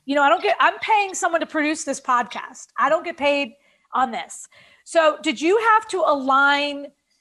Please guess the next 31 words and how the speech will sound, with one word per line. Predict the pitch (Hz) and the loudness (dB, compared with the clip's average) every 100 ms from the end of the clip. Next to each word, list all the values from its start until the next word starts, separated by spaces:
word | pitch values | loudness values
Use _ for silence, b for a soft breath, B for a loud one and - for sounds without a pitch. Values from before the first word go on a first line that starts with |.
| _ - | _ -12
that | 190 262 302 370 | 2 6 6 6
at | 370 | 4
all, | 349 359 349 330 | 6 8 8 6
or | 294 | 2
did | 277 | 2
it, | 285 262 240 | 0 0 -6
did | 277 | -8
it | 240 | -6
just | 285 - | -10 -8
come | - 294 | -6 -2
out | 269 269 | 2 2
of | 240 | 0
the | 240 | -4
clouds? | - 254 214 196 - | -2 0 0 -2 -6
'Cause | 285 | -2
I | 320 | -2
think | 359 359 | -2 0
sometimes | 415 453 440 381 | 0 2 -2 -2
when | 330 | -4
we | 311 | -2
look | 349 | 0
at | 349 | 2
our | 269 | 0
three | - 240 285 | -2 -8 -6
and | 262 | -6
three, | 233 240 202 | -10 -10 -10
our | 190 | -14
three | - 285 | -10 -6
good, | 262 269 | -4 -4
three | - 247 | -6 -4
bad, | 240 240 294 | 0 2 0